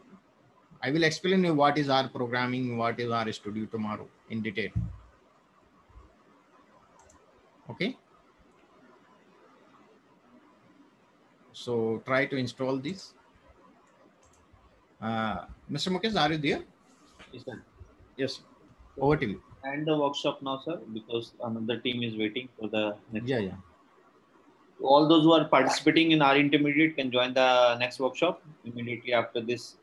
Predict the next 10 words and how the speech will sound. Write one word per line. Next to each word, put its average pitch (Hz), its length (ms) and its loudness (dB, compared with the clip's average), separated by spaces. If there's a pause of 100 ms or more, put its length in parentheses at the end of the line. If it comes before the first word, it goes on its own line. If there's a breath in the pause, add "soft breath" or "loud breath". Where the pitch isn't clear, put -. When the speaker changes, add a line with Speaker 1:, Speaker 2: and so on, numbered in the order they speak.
Speaker 2:
uh, 104 260 -4
workshop. 101 480 -6 (140)
And 147 220 -4 (800)
thank 127 240 0
you 160 60 4
very 151 160 6
much. 165 260 0
Let's 147 240 0
connect 160 320 0
tomorrow. 160 460 2